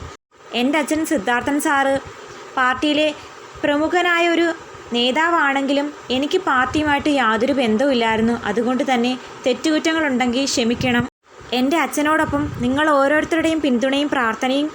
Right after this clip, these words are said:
കൂടെയുണ്ടെന്നുള്ള പ്രതീക്ഷയിൽ ഞാൻ മുന്നോട്ട് പോകുന്നു എന്ന് പറയുമ്പോൾ എല്ലാവരും കൈയടിക്കുന്നുണ്ട്. അപ്പോൾ അവിടെ ഇരിക്കുന്ന ത്യാഗരാജനെ കണ്ടിട്ട് ദേവിക ആകെ ഷോക്കാവുന്നു. തൻ്റെ വീട് തകർക്കാൻ വന്ന ഒരു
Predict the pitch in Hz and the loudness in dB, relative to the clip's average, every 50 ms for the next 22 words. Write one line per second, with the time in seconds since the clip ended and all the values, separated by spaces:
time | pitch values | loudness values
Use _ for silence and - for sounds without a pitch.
0 | - - - - - - - - 269 302 330 370 349 294 277 294 285 294 285 302 | -10 -16 -16 -16 -16 -10 -4 0 2 2 4 4 2 2 2 0 0 0 0 0
1 | 311 311 277 226 240 240 240 - 285 269 269 269 - - - 233 247 262 269 247 | 0 2 2 2 2 2 2 2 2 2 2 0 -2 -4 -4 -2 0 2 2 4
2 | 226 220 240 254 254 311 262 254 226 214 196 220 220 233 254 269 - - - - | 4 2 2 2 0 0 2 4 4 4 4 4 2 2 2 0 -4 -10 -14 -16
3 | - - - 247 262 302 349 302 320 285 269 262 269 269 302 262 226 233 269 311 | -12 -6 -4 -2 0 2 2 2 2 2 0 0 0 0 0 2 2 2 2 2
4 | 294 277 302 - - 285 240 247 294 285 247 254 247 233 226 220 214 196 226 262 | 2 0 0 0 0 0 0 2 2 0 0 0 0 0 2 2 2 2 2 0
5 | 269 - - - - - - 240 220 202 185 202 262 262 254 - 269 277 302 294 | -2 -4 -8 -14 -10 -6 -4 -2 -2 0 0 0 0 0 0 0 -2 -2 -2 0
6 | 302 277 233 214 214 214 240 254 269 269 247 285 294 302 294 294 269 254 - 302 | 0 0 2 0 0 0 0 2 2 0 0 0 -2 -2 -2 -2 -2 -2 -2 -2
7 | 247 285 254 226 220 208 254 247 302 294 269 240 233 220 269 311 - 320 262 240 | 0 2 2 2 2 2 2 0 0 2 2 0 0 0 0 -2 0 2 0 0
8 | 240 - 269 247 233 226 226 254 294 - - - - - - - 277 269 277 294 | 0 2 0 2 2 2 0 0 -2 -4 -8 -14 -14 -10 -6 -4 -2 -2 0 0
9 | 339 311 294 277 285 294 302 320 285 285 247 262 254 277 294 302 302 285 269 269 | 0 0 0 0 0 0 0 0 0 0 0 -2 -2 0 -2 0 0 0 0 0
10 | 277 285 294 - - - - - 247 269 | 0 -2 -2 -4 -8 -10 -6 -2 -2 0